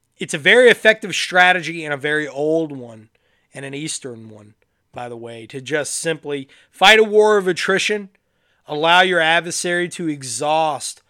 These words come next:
all of his ammunition, all of his high-tech technology. Meanwhile, meanwhile,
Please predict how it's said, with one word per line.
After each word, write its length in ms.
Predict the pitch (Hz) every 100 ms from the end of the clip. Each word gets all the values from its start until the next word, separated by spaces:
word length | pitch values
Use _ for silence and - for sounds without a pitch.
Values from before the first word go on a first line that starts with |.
| _ _ _
all 720 | - 143 160 165 143 113 _ _
of 200 | - 139
his 260 | - 147 135
ammunition, 760 | 147 139 131 131 127 - 117 _ _ _ _
all 560 | 139 143 156 160 151 135
of 160 | 143 123
his 420 | 139 139 127 - _ _
high-tech 920 | - 151 151 147 - 160 147 139 - _ _ _
technology. 960 | - 160 139 147 156 160 151 123 120 113 _ _ _ _ _ _ _ _ -
Meanwhile, 840 | 165 220 226 175 147 127 123 - _ _ _
meanwhile, 760 | 143 196 170 131 123 120 120